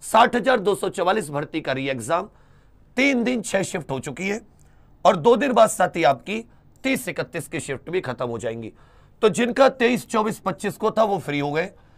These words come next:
और जो साथी तीस, इकतीस का है उसके बाद में फ्री हो जाएंगे। आपने सभी ने बहुत अच्छे से पढ़ाई की, ईमानदारी से बताइए सब लोग कमेंट्स करके कि किस किस ने बहुत ही जबरदस्त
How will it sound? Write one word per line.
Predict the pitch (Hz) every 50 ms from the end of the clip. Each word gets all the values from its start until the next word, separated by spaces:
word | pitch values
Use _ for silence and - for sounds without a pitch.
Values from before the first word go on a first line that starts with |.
| _ _ _ _ _ _ -
और | 226 220
जो | 160 170 269 285 277
साथी | - 262 240 240 - 220 185 - - - - - _ - _ _ _ -
तीस, | 254 240 - - - - - - - - - - - _ - -
इकतीस | - - 269 269 269 269 269 262 254 -
का | - 208 170
है | 135 110 - - _ _ _ _ _ 180
उसके | 170 - - 175 165
बाद | 131 175 160 160
में | 180 190 196
फ्री | - - 151 160
हो | 147 127 123
जाएंगे। | 107 123 117 113 113 107 98 - _ _ _ _ _ _ - _ _
आपने | 190 247 - 302 311 311 285
सभी | - - 220 220 208 240 233
ने | 277 277
बहुत | 185 175 175 220 - 190
अच्छे | 175 - - 196 190
से | - 190 175
पढ़ाई | - 147 113 131 139
की, | 135 - 135 113 - - - _ - _ _ -
ईमानदारी | 185 208 254 277 285 254 285 262 233 220
से | - 214
बताइए | 190 180 - - 165 170 202 233 170
सब | - 190 180
लोग | 185 196 202 -
कमेंट्स | 170 165 170 165 -
करके | - 147 143 143 - 214 220
कि | 233 - - _ _ _ _ _ _ _ _ _ _ _ - 311 302
किस | - - 262 247 - -
किस | - 277 - - 262
ने | 247 294 285
बहुत | 196 143 185 147 170 214 - 285
ही | 277 214
जबरदस्त | 156 190 190 190 220 190 156 240 226 - - - -